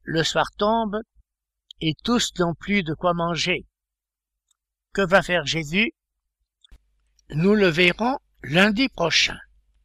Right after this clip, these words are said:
Terminons par la prière suivante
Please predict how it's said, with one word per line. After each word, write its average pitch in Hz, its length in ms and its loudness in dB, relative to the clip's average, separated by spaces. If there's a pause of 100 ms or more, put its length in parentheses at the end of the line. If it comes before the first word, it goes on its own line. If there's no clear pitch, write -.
(1040)
Terminons 214 520 2
par 170 180 -2
la 165 140 -2
prière 202 400 -2
suivante 214 680 -4